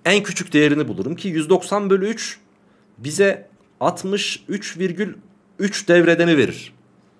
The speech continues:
Yani altmış üçten daha büyük olacak. O zaman ilk alacağı değer altmış dörttür tam sayı olarak.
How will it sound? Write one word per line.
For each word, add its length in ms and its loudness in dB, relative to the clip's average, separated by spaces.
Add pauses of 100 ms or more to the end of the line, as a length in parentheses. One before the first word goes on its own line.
(440)
Yani 140 0
altmış 460 -2
üçten 460 -4
daha 300 0
büyük 220 0
olacak. 360 0
O 60 -4
zaman 220 0
ilk 200 -6
alacağı 360 2
değer 180 2
altmış 340 -4
dörttür 460 -6 (100)
tam 220 -6
sayı 180 -6
olarak. 260 -14